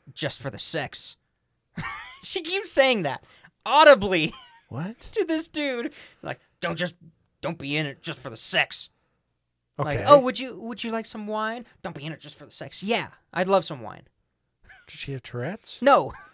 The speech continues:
Speaker 2: Okay, so then in that case, my mind goes to, there's probably only one reason she's fucking repeating this and grumbling it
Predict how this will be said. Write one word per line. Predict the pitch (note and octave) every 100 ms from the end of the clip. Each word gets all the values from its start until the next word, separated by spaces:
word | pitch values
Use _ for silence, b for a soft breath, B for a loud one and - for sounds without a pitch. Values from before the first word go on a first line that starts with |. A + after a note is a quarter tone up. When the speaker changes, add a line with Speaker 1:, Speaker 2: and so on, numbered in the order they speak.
| b b b -
Speaker 2:
Okay, | C3+ C3 F#2
so | - D3
then | D3
in | D3 C3+
that | E3+ E3
case, | - C3 A#2+ - - b b b b
my | C#3 G3
mind | A#3 G3+ F3 D#3
goes | D3+ C#3+ -
to, | - D3 B2+ A#2 b b b
there's | - D#3+
probably | - B3 C#4 C#4+
only | A3+ F3
one | C#3 D#3 E3
reason | D#3 D#3 C#3+ C#3+
she's | - C3 -
fucking | - C#3 C#3+ B2 A2+
repeating | C3 - D3 D3 D3+
this | D3 C#3+
and | C#3+
grumbling | A2+ A#2+ B2+ C3 D3 D#3
it | D#3+